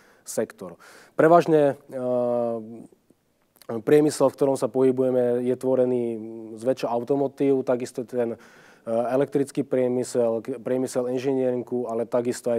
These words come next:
nejaký tá, nejaký ten spotrebný, ako je consumer goods, e, healthcare a v podstate ďalšie oblasti aj toho, toho verejného sektoru. Takže není to len o tom, e, výrobnom priemysle v tom automotíve, ale v podstate sa snažíme expandovať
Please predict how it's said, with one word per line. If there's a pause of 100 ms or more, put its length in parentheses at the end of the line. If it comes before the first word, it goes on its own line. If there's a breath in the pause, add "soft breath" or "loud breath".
nejaký
tá, (240 soft breath)
nejaký
ten
spotrebný,
ako
je
consumer
goods,
e, (200)
healthcare
a
v
podstate
ďalšie
oblasti
aj (320)
toho,
toho
verejného
sektoru. (340 loud breath)
Takže
není
to
len
o
tom,
e, (720)
výrobnom
priemysle
v
tom
automotíve,
ale
v
podstate
sa
snažíme
expandovať